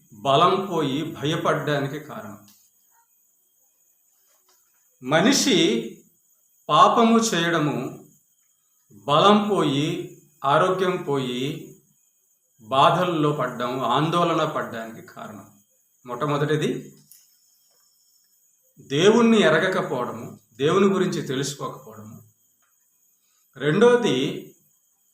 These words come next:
దేవుని గురించి తెలియని వాళ్ళు, దేవుణ్ణి నమ్మని వాళ్ళు,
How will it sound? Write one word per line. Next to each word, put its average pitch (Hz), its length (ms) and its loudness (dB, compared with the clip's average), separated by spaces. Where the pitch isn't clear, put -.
దేవుని 180 460 2
గురించి 226 440 2
తెలియని 190 380 4
వాళ్ళు, 196 800 2
దేవుణ్ణి 190 920 2
నమ్మని 160 420 2
వాళ్ళు, 170 680 -2